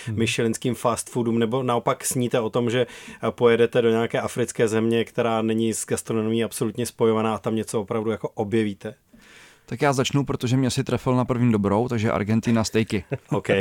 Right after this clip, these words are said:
Speaker 2: dobře.
Speaker 1: <laughs> Eh, já miluji Střední Ameriku. B-, v Mexiku jsem byl a ta gastronomie mě uchvátila, takže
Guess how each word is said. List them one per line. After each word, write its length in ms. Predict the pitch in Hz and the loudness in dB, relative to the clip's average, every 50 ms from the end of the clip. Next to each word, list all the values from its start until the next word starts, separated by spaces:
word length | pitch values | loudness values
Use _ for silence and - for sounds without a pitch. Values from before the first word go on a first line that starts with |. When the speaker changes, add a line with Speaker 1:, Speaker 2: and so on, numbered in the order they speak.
| 113 139 | 2 2
Speaker 2:
dobře. 480 | 123 104 98 - 120 117 120 139 165 165 | 2 0 0 2 2 2 4 2 0 -2
Speaker 1:
<laughs> 40 | - - - 190 - 139 - - _ _ | -4 -8 -10 -4 -4 -4 -4 -4 _ _
Eh, 800 | - 113 113 117 117 113 113 113 110 110 113 113 110 - - 131 | -2 0 2 2 2 0 0 -2 0 0 0 -2 -2 -4 -2 0
já 120 | 123 123 | 2 2
miluji 420 | 131 139 143 139 135 131 135 147 156 | 4 4 4 4 4 4 4 4 2
Střední 360 | - - - 135 113 123 147 | 0 0 0 0 2 2 2
Ameriku. 440 | 156 147 127 107 - - 123 117 120 | 4 4 2 2 2 0 0 0 0
B-, 160 | 117 110 - | 0 0 -2
v 120 | - 104 | -2 0
Mexiku 400 | 98 107 120 - - - - 135 | 0 0 -2 -2 -4 -8 -6 -6
jsem 200 | 127 - 151 143 | 0 2 2 2
byl 260 | 127 113 110 104 104 117 | 4 2 2 2 2 0
a 40 | - | 0
ta 120 | 104 120 110 | -2 -2 -2
gastronomie 680 | 113 113 - - 123 117 120 117 113 113 117 117 117 | -2 -4 -2 -2 -2 0 0 0 0 0 0 0 0
mě 520 | 117 117 120 117 113 113 113 113 110 113 - | 0 0 0 0 0 0 0 0 -2 -2 -4
uchvátila, 760 | - 127 - - 123 117 110 110 107 - 120 107 101 98 101 | -6 -6 -4 0 0 2 2 0 0 -2 -2 -2 -2 -2 -4
takže 400 | 95 113 107 101 98 107 113 113 | -4 -6 -6 -6 -4 -4 -2 -2